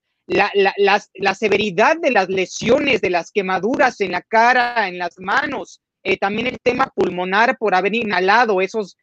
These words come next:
gases tóxicos, eh, de, por, por la combustión del auto, eh, es impresionante cómo tan solo un mes y medio después, ese gen ganador, ese gen competidor, esa perfección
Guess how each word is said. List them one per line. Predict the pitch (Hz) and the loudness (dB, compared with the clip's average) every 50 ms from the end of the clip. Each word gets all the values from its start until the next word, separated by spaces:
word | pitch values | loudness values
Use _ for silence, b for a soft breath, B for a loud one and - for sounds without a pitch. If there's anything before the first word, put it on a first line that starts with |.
| _ _ _ | _ _ _
gases | - 185 196 220 226 226 - 254 214 - _ | -12 -4 0 0 0 2 0 -2 -4 -4 _
tóxicos, | _ 240 240 254 - - 294 262 175 - - 190 - - - 156 | _ 2 2 2 2 -2 -6 -8 -8 -6 -4 -4 -4 -2 -2 -2
eh, | 180 175 170 160 - _ - | -2 -2 -2 -4 -8 _ -6
de, | - 180 180 | -2 -2 -2
por, | - - 185 170 180 175 | -2 -2 -2 -2 -2 -2
por | - 185 175 | -2 -2 0
la | 175 175 - | 0 0 0
combustión | - 185 180 170 180 - - _ - 226 233 262 | 0 -4 -4 -4 -6 -6 -6 _ 0 2 2 4
del | 262 233 208 | 4 4 6
auto, | 208 220 226 220 - - 254 277 b b b _ _ _ _ _ _ _ _ | 6 6 4 2 2 4 2 2 b b b _ _ _ _ _ _ _ _
eh, | - 202 208 - - | 0 0 0 0 0
es | 220 247 233 | -4 -4 -2
impresionante | 311 302 269 277 233 175 214 220 233 240 214 285 220 | -4 -4 0 0 0 0 0 -2 -4 -2 -4 -4 -2
cómo | - 269 262 285 269 - - _ _ _ _ | -2 -2 0 0 -2 -4 -10 _ _ _ _
tan | - 220 220 208 | -2 -2 0 2
solo | - 269 294 311 269 - | 2 2 4 4 2 0
un | - 262 277 285 | -2 0 0 2
mes | 294 320 - - | 0 0 -2 -2
y | 302 | 0
medio | 277 269 269 233 285 320 294 | 2 2 2 2 2 0 0
después, | 233 190 - - _ - 175 185 185 254 - - - - _ _ _ _ _ _ _ _ _ | 0 -2 -2 -4 _ -4 -2 0 0 0 0 -4 -10 -20 _ _ _ _ _ _ _ _ _
ese | 226 247 240 - - 311 302 285 240 208 | -2 -2 -2 -2 -4 0 2 2 2 2
gen | - - - 247 262 269 | 0 0 -2 0 0 0
ganador, | 262 269 240 208 202 185 190 202 214 220 240 - - | 0 0 0 0 0 0 2 2 2 2 2 -2 -2
ese | 214 233 233 233 - 277 254 | -4 -4 -4 -4 -2 -4 -4
gen | 240 - 254 247 247 214 - | -2 -2 -4 -4 -4 -8 -6
competidor, | _ 247 233 214 - - 220 202 - _ 208 202 190 190 214 220 233 233 233 226 - _ _ _ _ | _ -4 -4 -4 -2 -2 -2 -4 -2 _ -10 -6 -2 0 2 4 4 2 2 -2 -8 _ _ _ _
esa | 226 226 226 - 269 247 - _ | -4 -4 0 0 0 -2 0 _
perfección | 226 208 196 185 - 208 208 - - - - - - 214 190 247 240 269 - 240 - | 0 0 0 -2 -2 -4 -4 -4 -6 -12 -16 -14 -12 -4 0 0 0 0 0 -4 -8